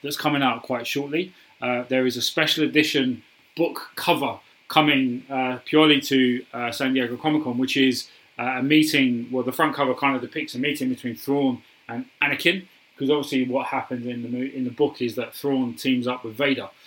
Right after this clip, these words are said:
Um, so that, that's, for me, that, that sounds like an amazing thing.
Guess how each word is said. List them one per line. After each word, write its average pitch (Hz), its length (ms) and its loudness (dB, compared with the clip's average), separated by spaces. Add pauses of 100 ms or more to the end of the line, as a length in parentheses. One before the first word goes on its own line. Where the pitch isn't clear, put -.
(180)
Um, 107 300 -10 (140)
so - 160 -6
that, 165 160 4
that's, 160 540 -4
for 147 100 -4
me, 170 220 2
that, 156 240 -2
that 151 140 -4
sounds 156 160 0
like 131 140 -4
an 123 100 -2
amazing 123 420 0
thing. 117 260 -6